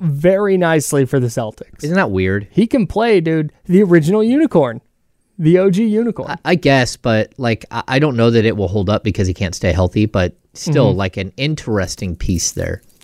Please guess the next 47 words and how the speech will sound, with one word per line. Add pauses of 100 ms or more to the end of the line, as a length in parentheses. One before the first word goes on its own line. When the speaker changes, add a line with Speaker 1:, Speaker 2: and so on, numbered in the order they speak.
(260)
Speaker 1:
Yeah. (600)
Um, (420)
Speaker 2:
Philly's
been
really
good.
Tyrese
Speaker 1:
yeah,
Speaker 2:
Maxey
has
been
Speaker 1:
Philly's
Speaker 2:
a
baller.
Speaker 1:
been
excellent.
It
turns
out
getting
rid
of
James
Harden
is
maybe
addition
by
subtraction. (180)
Speaker 2:
Uh,
it
was
always
addition
by
subtraction,
Speaker 1:
thunk?
Speaker 2:
but
I
love
Tyrese
Maxey.
I,
uh,
drafted
him
on